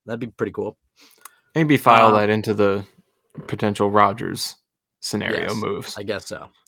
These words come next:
Speaker 1: Um, all right, last position, receiver, which in our, uh, projections, we're having him keep Corey Davis, but they could still, I could easily see them trading him.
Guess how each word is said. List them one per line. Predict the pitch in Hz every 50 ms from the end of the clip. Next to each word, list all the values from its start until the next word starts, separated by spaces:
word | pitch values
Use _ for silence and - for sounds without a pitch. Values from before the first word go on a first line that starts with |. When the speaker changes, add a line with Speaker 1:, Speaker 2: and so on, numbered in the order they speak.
| _ _ - 123
Speaker 1:
Um, | 123 123 123 120 120 120 120 120 117 117 113 117 117 113 113 113 113 117 117 - _ -
all | 131
right, | 123 113 107 104
last | 104 110 120 139 147 160 160 - - - -
position, | - 131 110 135 135 113 - - 95 95 107 - _ _ _ _ _ _ _ _ _ _ _ _ _ _ _
receiver, | - 120 - 139 113 92 - - _ _ _ _ _ -
which | 127 123 - - - - - - _ _ _ _ _ _ _ _ _ _ _ -
in | 127 123
our, | 123 120 120 117 113 113 110 98 - _ _ _ _ _
uh, | 120 120 117 113
projections, | 98 - 127 113 104 131 147 151 147 - 180 170 160 143
we're | 139 139
having | 135 143 143 139 143
him | 143 143
keep | 143 - 175 160 -
Corey | - 170 170 165 156
Davis, | 165 165 170 165 185 175
but | - - 117 -
they | 117 104
could | - 110 95 90 _ _ _ _ -
still, | - - - 139 143 156 165 147
I | 123
could | 104 - 92 - - _ -
easily | 120 139 135 143 156 143
see | - 156
them | 151 147 147
trading | - 151 147 147 147 147
him. | 147 151 147